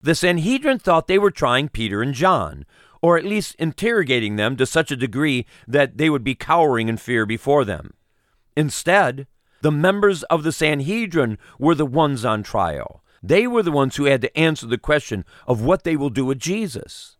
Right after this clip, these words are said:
The first time they dealt with Jesus, he was the Lamb of God to take away the sins of the world,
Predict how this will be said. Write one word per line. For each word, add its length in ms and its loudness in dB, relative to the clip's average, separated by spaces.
The 120 2
first 420 0
time 280 4
they 140 0
dealt 260 2
with 140 -4
Jesus, 520 -4
he 120 -6
was 160 2
the 80 2
Lamb 320 2
of 160 -2
God 360 4
to 60 -10
take 300 -2
away 140 2
the 100 -4
sins 300 -2
of 60 -12
the 80 0
world, 420 2